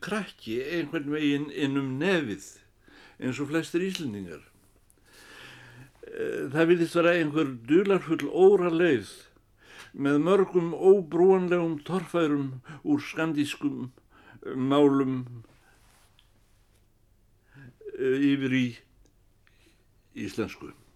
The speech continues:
Eh, þar sem skrefið úr íslensku til skandinavískra mála er svo létt að maður er búinn að stíga það án þess að hafa tekið eftir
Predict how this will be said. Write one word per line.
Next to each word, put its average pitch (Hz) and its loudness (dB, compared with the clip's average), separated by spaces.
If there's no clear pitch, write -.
Eh, 147 -8
þar 165 -2
sem 156 0
skrefið 175 2
úr 147 0
íslensku 160 -2
til 135 -6
skandinavískra 156 -2
mála 160 0
er 170 0
svo 185 -2
létt 180 -8
að 147 -4
maður 160 0
er 147 -2
búinn 165 -2
að - -6
stíga 220 -2
það 110 -2
án 147 -2
þess 151 -4
að 147 -2
hafa 147 -2
tekið 156 -4
eftir 139 -12